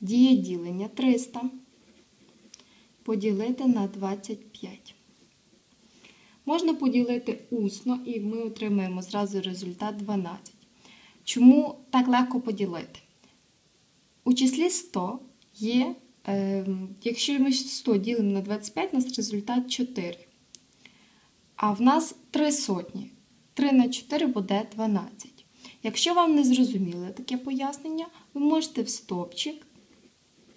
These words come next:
перевірити, чи ми були праві. Триста поділити на двадцять п'ять. Тридцять. Беремо дві цифри. Тридцять поділити на двадцять п'ять, один. Віднімаємо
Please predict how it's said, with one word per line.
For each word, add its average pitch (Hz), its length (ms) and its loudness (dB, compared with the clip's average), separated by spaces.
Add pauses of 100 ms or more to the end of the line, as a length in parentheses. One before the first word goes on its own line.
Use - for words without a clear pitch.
перевірити, 226 760 4
чи - 180 -6
ми 233 100 -4
були 240 240 -4
праві. 226 360 -12 (720)
Триста 294 340 0
поділити 254 640 0
на 202 260 0
двадцять 202 640 -4
п'ять. - 500 -14 (880)
Тридцять. 277 540 -2 (800)
Беремо 214 300 -2
дві 196 180 -4
цифри. 196 440 -8 (1160)
Тридцять 269 520 0
поділити 269 520 2
на 240 120 4
двадцять 214 380 -8
п'ять, 262 300 -4
один. 185 400 -6
Віднімаємо 190 580 -4